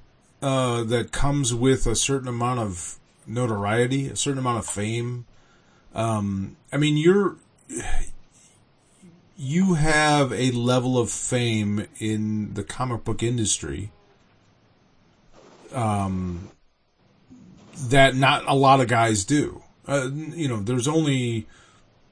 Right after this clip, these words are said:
actively, you know, a handful of guys that have the, the, the level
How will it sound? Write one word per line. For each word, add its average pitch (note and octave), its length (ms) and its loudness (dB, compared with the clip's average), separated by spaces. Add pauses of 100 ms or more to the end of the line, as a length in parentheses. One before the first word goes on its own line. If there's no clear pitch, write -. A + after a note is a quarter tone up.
(580)
actively, A#2 840 -2 (460)
you - 100 -6
know, A#2+ 120 -4
a G2 40 -6
handful C3+ 540 4
of G#2 120 -4
guys A#2 460 -4
that G#2+ 120 -4
have A2+ 300 -2
the, A#2 260 0
the, A2 240 -2
the G#2+ 160 -4
level C3 720 2